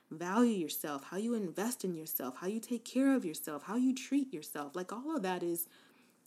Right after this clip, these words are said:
important. So I wanted to give you a few ways, okay? I wanted to give you a few ways. The first thing that I'm gonna say, first and foremost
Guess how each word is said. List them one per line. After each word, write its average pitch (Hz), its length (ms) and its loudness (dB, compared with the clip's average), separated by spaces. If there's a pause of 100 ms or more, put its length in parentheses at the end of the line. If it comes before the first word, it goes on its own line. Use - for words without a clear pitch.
(280)
important. 135 540 -6 (1200)
So - 120 -4
I 180 60 0
wanted 202 220 0
to 208 80 -2
give 190 200 0
you 170 80 0
a 165 60 -4
few 147 240 -8
ways, 131 320 -4
okay? 180 420 -4 (400)
I 190 40 -4
wanted 208 140 0
to 208 40 -4
give 190 200 0
you 175 80 0
a 170 40 -4
few 175 240 -2
ways. 165 320 -2 (280)
The 180 60 -4
first 247 260 6
thing 262 120 10
that 247 80 10
I'm 240 100 6
gonna 254 160 10
say, 262 340 6 (800)
first 254 240 6
and 214 140 2
foremost 269 640 10